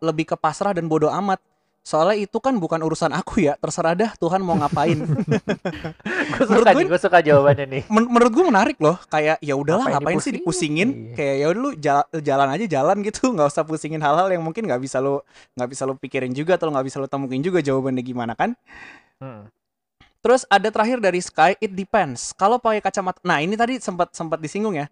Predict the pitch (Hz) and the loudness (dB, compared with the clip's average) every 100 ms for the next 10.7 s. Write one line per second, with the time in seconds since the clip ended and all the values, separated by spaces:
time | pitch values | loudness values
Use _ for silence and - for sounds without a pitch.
0 | _ _ - 226 247 220 190 180 170 160 | _ _ 2 2 4 0 0 -2 -2 0
1 | 147 143 135 160 - 233 - 135 147 156 | 0 0 -2 -2 -4 -8 -6 -4 -2 0
2 | 131 - 151 214 185 175 156 151 151 151 | -2 -4 -8 -4 0 0 0 -4 -4 -6
3 | 160 147 180 220 175 175 160 156 151 147 | -6 -6 -4 -4 -6 -4 -2 0 0 0
4 | 143 165 175 185 185 151 147 139 143 139 | 0 2 -2 0 -2 -2 -4 -2 0 0
5 | 135 127 135 131 131 151 120 127 _ _ | 0 2 2 2 -2 -2 -2 -4 _ _
6 | _ _ 190 196 247 226 196 190 165 165 | _ _ -2 0 0 2 2 0 -2 0
7 | 208 190 175 185 196 160 151 143 143 151 | 2 2 0 -2 2 0 0 -2 -4 -4
8 | - 220 - 147 170 226 185 151 151 185 | -4 -6 0 2 2 2 2 2 2 2
9 | 220 - 139 143 156 233 247 143 143 147 | 0 -4 -4 2 4 4 0 0 0 0
10 | 156 151 147 143 160 190 | -4 -4 -4 -2 2 2